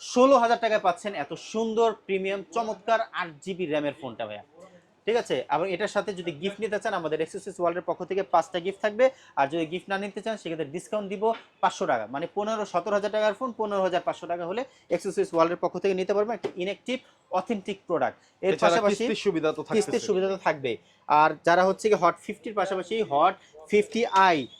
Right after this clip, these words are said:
Speaker 1: এই ফোনটা নিতে, আহ, হট ফিফটি প্রো এই ফোনটা নিতে চান, হট ফিফটি প্রো, যেটা অ্যামোলেড ডিসপ্লে, in ডিসপ্লে ফিঙ্গারপ্রিন্ট, এবং হচ্ছে গিয়ে আপনার ডাবল স্টোরি স্পিকার, তেত্রিশ ওয়াটের ফাস্ট চার্জার, পাঁচ হাজার এমএএইচ এর ব্যাটারির সাথে,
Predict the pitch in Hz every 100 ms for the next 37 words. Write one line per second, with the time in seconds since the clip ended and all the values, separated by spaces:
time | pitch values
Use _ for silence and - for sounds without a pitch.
0 | - 180 196 220 214 196 175 214 165 156
1 | 196 202 226 214 220 220 190 127 _ -
2 | 175 208 214 196 180 180 208 226 165 175
3 | - 190 208 - 180 233 - - 156 175
4 | 170 180 214 202 208 190 202 208 247 -
5 | - 214 226 220 214 - - 226 226 -
6 | 190 170 175 165 - 208 147 - _ -
7 | 165 185 185 180 208 170 156 170 208 226
8 | _ 143 165 170 180 - 226 226 196 226
9 | 226 226 - 226 - 254 226 233 220 -
10 | 208 - 208 220 - 180 196 185 160 147
11 | 147 131 131 170 143 123 208